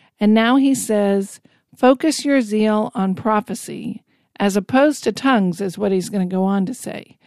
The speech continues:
He's about to contrast tongues and prophecy, and he's going to give prophecy as an example of one of the greater gifts, while tongues is an example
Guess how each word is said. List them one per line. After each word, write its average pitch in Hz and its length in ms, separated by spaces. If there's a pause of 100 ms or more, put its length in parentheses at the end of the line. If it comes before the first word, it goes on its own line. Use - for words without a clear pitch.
(380)
He's 262 240
about 247 340
to 277 100
contrast 240 800
tongues 226 340
and 190 100
prophecy, 196 800 (480)
and 208 160
he's 220 240
going 247 280
to 277 60
give 226 300
prophecy 202 960
as 220 220
an 226 80
example 226 760 (300)
of 214 220
one 214 240
of 220 100
the 202 80
greater 226 440
gifts, 190 580 (340)
while 202 240
tongues 247 640
is 208 140
an 220 140
example 196 600